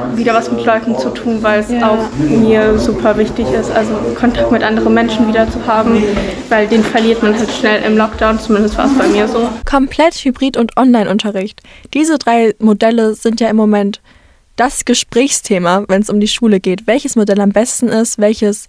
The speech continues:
Speaker 3: am schlechtesten ist, welches am meisten Sinn macht und was am besten für das Wohlergehen der Schüler ist. Wie gesagt, ich denke, im Moment gibt es einfach nicht diese perfekte Lösung, weil die Zeit allgemein so komisch ist, dass man gar nicht so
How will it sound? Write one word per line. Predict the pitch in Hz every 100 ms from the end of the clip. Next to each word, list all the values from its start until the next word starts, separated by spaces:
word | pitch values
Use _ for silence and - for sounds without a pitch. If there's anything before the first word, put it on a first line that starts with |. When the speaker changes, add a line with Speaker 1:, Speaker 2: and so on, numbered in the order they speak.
| _ _
Speaker 3:
am | 226
schlechtesten | 233 254 285 240 247 226
ist, | 220 233
welches | 226 269
am | -
meisten | 214 220 - 196
Sinn | 220 247
macht | 233 233 -
und | 202 208 - - -
was | 220 226
am | 240
besten | 220 233 226
für | 220
das | 208 -
Wohlergehen | 220 240 214 208 202
der |
Schüler | 202 - 220 185 -
ist. | 190 - - _ _ _ _ - _ _ - _ _ _ _ _ _
Wie | 247
gesagt, | 262 247 240 240
ich | 226 -
denke, | 240 254
im | 254
Moment | 226 220 214 214 -
gibt | 214 214 202
es | 196
einfach | 190 196 202
nicht | 208
diese | 208 208
perfekte | 202 202 - 220 -
Lösung, | 208 202 208 202 202 - - - _
weil | 220 214 214 208 202 202 - _ _ _ _ -
die | 233
Zeit | - 247 277
allgemein | 240 233 247 233
so | 233
komisch | 247 - 277 262 247
ist, | - 240 -
dass | 220 220 - - - -
man | 214 214
gar | 208 214
nicht | 240 -
so | 214 208